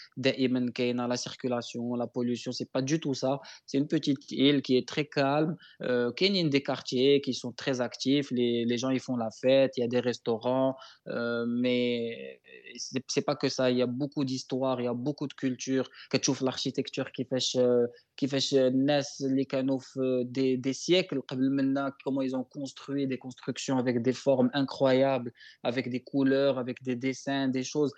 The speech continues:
اللي أنا ما عمرني ما شفتهم في حياتي. شفتهم أول مرة، كنا كنشوفوا داكشي غير على تلفزيون، داكشي أول مرة غنشوفه في حياتي ب-،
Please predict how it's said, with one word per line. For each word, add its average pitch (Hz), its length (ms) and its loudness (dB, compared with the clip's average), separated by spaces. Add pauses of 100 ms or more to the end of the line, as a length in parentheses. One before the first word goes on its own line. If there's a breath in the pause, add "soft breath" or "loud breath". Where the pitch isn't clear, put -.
(220 loud breath)
اللي 143 120 6
أنا 147 100 0
ما 143 100 -2
عمرني 151 300 0
ما 151 80 -2
شفتهم 143 320 -6
في - 80 -10
حياتي. 143 520 -2 (240 soft breath)
شفتهم - 440 0
أول 156 340 4
مرة، 139 520 -2
كنا 160 240 -6
كنشوفوا 165 400 -8
داكشي 160 220 -4
غير 160 200 -4
على 147 200 -2
تلفزيون، 151 640 -4
داكشي - 340 -10
أول 170 240 4
مرة 156 160 -2
غنشوفه 139 380 -8
في - 80 -12
حياتي 135 380 -2
ب-، 135 100 -4